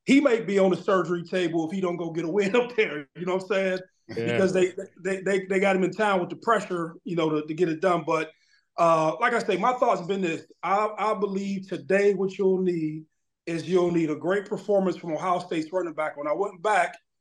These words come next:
Speaker 1: and all of the victories that we've gotten done in Michigan, uh, the significant ones are running back rush for over two hundred yards. And I just looked that back up, uh, last night,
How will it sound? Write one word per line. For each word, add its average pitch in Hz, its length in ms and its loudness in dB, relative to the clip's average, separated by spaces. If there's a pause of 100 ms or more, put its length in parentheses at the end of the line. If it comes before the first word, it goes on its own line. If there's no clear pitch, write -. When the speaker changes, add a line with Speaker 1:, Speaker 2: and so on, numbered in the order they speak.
(180)
Speaker 1:
and 156 200 -12
all 214 240 2
of 208 120 0
the 202 100 4
victories 180 640 -2
that 156 160 0
we've 190 240 0
gotten 180 360 -2
done 160 520 0
in 165 200 -12
Michigan, 160 720 -4 (380)
uh, 156 160 2
the 151 80 -6
significant 185 600 0
ones 165 200 -2
are 156 160 0
running 185 220 2
back 160 220 -2
rush 170 180 -2
for 175 140 -6
over 156 120 -4
two 160 180 -8
hundred 151 220 -2
yards. - 800 -2
And 143 140 -4
I 190 40 6
just 190 140 -2
looked 185 160 0
that 175 140 2
back 175 200 0
up, - 140 0
uh, 160 180 0
last 160 360 -2
night, 160 260 -4